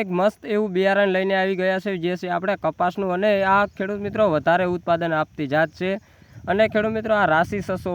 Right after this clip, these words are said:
ઓગણસાઠ બિયારણ છે. અને આ લગાતાર આપણે ત્રણથી ચાર વર્ષથી વાવી રહ્યા છીએ અને સારું ઉત્પાદન પણ આપે છે. અને ખેડૂત મિત્રો, આના ફાયદા શું શું છે વાવવાના, તે પણ હું તમને જણાવું છું. તો ચાલો ખેડૂત મિત્રો, વીડિયોની શરૂઆત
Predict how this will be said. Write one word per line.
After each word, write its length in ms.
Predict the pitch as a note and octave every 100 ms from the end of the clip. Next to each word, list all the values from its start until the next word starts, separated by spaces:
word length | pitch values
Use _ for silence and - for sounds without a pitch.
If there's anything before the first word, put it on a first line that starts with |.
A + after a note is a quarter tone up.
| F3
ઓગણસાઠ 360 | F3 F#3 F3+
બિયારણ 400 | D3+ D#3+ E3+ F#3
છે. 160 | F3 G3
અને 140 | F#3+ F#3
આ 100 | F3+
લગાતાર 440 | E3+ F#3+ F#3+ G#3
આપણે 220 | G#3 G3+
ત્રણથી 440 | G3+ G3 F#3+ G#3 F#3
ચાર 240 | F#3 F#3
વર્ષથી 320 | F#3 F3+ - E3+
વાવી 260 | E3 F#3
રહ્યા 280 | F#3 F#3+ G3
છીએ 260 | G3+ G3+ A#3 - - - -
અને 160 | F#3+ G#3+
સારું 420 | G3+ F3+ F3+ G#3 G3+
ઉત્પાદન 420 | - G3+ G#3 G#3
પણ 100 | G#3
આપે 280 | G3+ G3+ G3+
છે. 180 | G3+ G3+
અને 280 | F3+ G3 G#3
ખેડૂત 240 | G#3 G#3
મિત્રો, 240 | G#3 G#3
આના 280 | G#3 F#3 G3
ફાયદા 460 | F3+ F3+ E3+ F3+ F#3+
શું 200 | G#3 G3+
શું 200 | G#3+ G3
છે 160 | G#3 G#3 B3 _ _ _ -
વાવવાના, 460 | D#3 F#3 F#3+ G3
તે 180 | D#3+ F3 E3+
પણ 120 | G3
હું 120 | G3+
તમને 240 | G3+ G3+ F3+
જણાવું 380 | D3+ F#3 G3
છું. 200 | F#3 G3
તો 120 | F#3+ F3+
ચાલો 280 | F3+ F#3+ G#3
ખેડૂત 220 | G#3 G#3
મિત્રો, 240 | G#3 G#3
વીડિયોની 380 | F#3+ F3+ F#3+ F#3+
શરૂઆત 480 | E3+ F#3 F#3+ G3